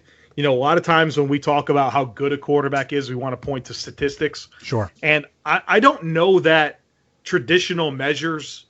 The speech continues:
Speaker 1: are gonna be the answer when it comes to defining whether or not Josh Allen's an effective N F L quarterback, because I don't think his completion percentage is ever gonna be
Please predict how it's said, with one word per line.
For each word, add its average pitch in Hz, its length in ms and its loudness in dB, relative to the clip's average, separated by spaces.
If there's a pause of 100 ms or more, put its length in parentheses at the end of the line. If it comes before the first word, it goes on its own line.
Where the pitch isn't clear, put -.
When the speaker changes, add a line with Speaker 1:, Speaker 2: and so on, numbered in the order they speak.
(160)
Speaker 1:
are 151 100 -2
gonna 147 220 -2
be 147 100 -2
the 139 240 -6
answer 147 300 -6
when 131 180 -8
it 135 80 -8
comes 139 240 -8
to 143 80 -12
defining 135 680 -6 (520)
whether 147 300 2
or 147 40 0
not 139 240 2
Josh 131 340 0
Allen's 131 300 -2
an 123 60 -14
effective 131 460 -6
N 123 100 -4
F 113 140 -10
L 117 80 -10
quarterback, 117 480 -8
because 143 180 -4
I 190 60 2
don't 262 200 6
think 160 140 -6
his 143 140 -8
completion 135 400 -12
percentage 127 440 -12
is 117 140 -18
ever 131 240 -4
gonna 127 180 -10
be 123 280 -10